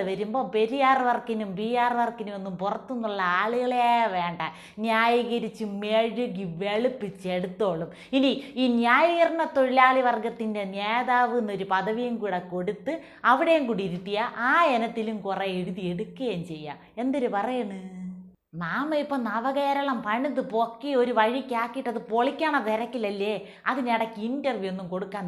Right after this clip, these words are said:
നേരമില്ലല്ലേ. അപ്പൊ പിന്നെ മരുമോന്റെ ചുമതലയല്ലേ ഇങ്ങനെ കിടന്ന് മെഴുകേണ്ടത്? ഇപ്പൊ പെരിയാറിന്റെ ആ മറ്റേ ബോയ് എന്തൊരു പി ആർ തന്നെ, ഓ, അതിന്റെ എന്തൊരു പ്രശ്നമല്ലേ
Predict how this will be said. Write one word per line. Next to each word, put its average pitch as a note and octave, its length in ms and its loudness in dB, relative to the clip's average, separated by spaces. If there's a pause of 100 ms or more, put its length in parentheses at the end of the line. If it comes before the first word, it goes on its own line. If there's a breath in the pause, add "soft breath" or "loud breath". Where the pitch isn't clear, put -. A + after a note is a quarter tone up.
നേരമില്ലല്ലേ. F3 880 -4 (420 loud breath)
അപ്പൊ D3+ 200 -10
പിന്നെ C4 160 -2 (100)
മരുമോന്റെ D4+ 560 2
ചുമതലയല്ലേ A#3+ 720 0
ഇങ്ങനെ G3 240 -6
കിടന്ന് F3+ 260 -4
മെഴുകേണ്ടത്? F3 640 -8 (1000)
ഇപ്പൊ E4 160 -2 (140)
പെരിയാറിന്റെ E4 720 2
ആ - 100 2
മറ്റേ A#3 300 -2
ബോയ് F#3+ 360 2
എന്തൊരു F3+ 320 -2
പി F#3 100 -6 (180)
ആർ G3 80 0 (100)
തന്നെ, E3 240 -8 (340 loud breath)
ഓ, A3+ 160 4
അതിന്റെ D#4+ 360 0
എന്തൊരു E4+ 340 2
പ്രശ്നമല്ലേ D4+ 520 0